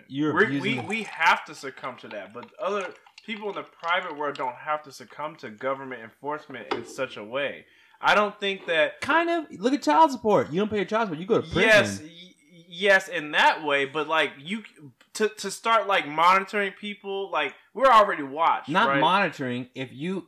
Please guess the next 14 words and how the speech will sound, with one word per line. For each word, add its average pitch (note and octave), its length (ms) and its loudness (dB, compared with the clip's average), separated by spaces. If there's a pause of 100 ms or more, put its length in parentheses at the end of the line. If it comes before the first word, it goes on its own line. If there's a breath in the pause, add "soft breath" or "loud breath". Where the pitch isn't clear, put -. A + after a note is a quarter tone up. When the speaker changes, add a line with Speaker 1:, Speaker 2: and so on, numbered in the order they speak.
(100)
Speaker 1:
when C3+ 160 -6
you C#3+ 140 -4
legally D#3+ 380 -2
abort, C3+ 340 -2
it's A2+ 100 -12
a A#2+ 60 -12
document, A2+ 580 -4
right? A2 240 -8 (140)
Per A#2+ 140 -12
se, F#2+ 340 -12 (600)
right? G2 220 -14
It's - 120 -20
a G#2+ 40 -14
document. A#2+ 460 -2